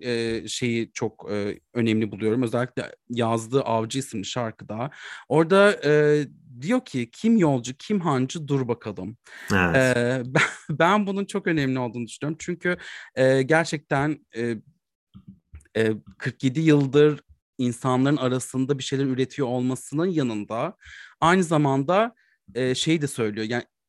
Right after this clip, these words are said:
Speaker 1: geçiciyiz.
Speaker 2: Çok.
Speaker 1: Herkes geçici. E, o yüzden ona göre aslında davranmak gerekiyor. Ona göre, e, kimi kararları almamız gerekiyor diye bir mesaj veriyor aslında. Bence bu,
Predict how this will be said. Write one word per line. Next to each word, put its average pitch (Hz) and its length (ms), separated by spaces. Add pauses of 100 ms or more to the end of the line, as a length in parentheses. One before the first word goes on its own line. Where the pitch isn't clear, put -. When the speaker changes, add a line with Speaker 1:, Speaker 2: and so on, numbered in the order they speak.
(140)
Speaker 1:
geçiciyiz. 135 1000 (600)
Speaker 2:
Çok. 98 220
Speaker 1:
Herkes 131 480
geçici. 117 680 (560)
E, 117 580 (1160)
o 147 140
yüzden 175 540 (200)
ona 156 260
göre 160 280
aslında 113 440
davranmak 104 560
gerekiyor. - 380
Ona 139 260
göre, 123 500 (520)
e, 107 600 (600)
kimi 135 240
kararları 117 500
almamız 107 460
gerekiyor 110 560
diye 139 160
bir 180 80
mesaj 160 420
veriyor 117 260
aslında. 165 280
Bence 170 360
bu, 214 240